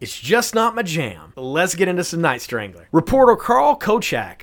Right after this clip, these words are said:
of Seattle, Washington in this one is assigned by his editor, Tony Vincenzo, to cover a series of killings in which the victims, all exotic dancers, and by exotic dancers we mean belly dancers, are strangled. Kolchak learns from the coroner's report that the victims' necks were actually crushed,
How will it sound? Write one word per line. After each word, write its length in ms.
of 100
Seattle, 600
Washington 920
in 160
this 240
one 240
is 160
assigned 420
by 120
his 240
editor, 340
Tony 300
Vincenzo, 640
to 60
cover 300
a 60
series 340
of 140
killings 480
in 160
which 160
the 140
victims, 640
all 500
exotic 540
dancers, 440
and 120
by 140
exotic 280
dancers 320
we 60
mean 280
belly 480
dancers, 600
are 160
strangled. 720
Kolchak 500
learns 320
from 140
the 80
coroner's 420
report 380
that 100
the 80
victims' 460
necks 280
were 140
actually 380
crushed, 560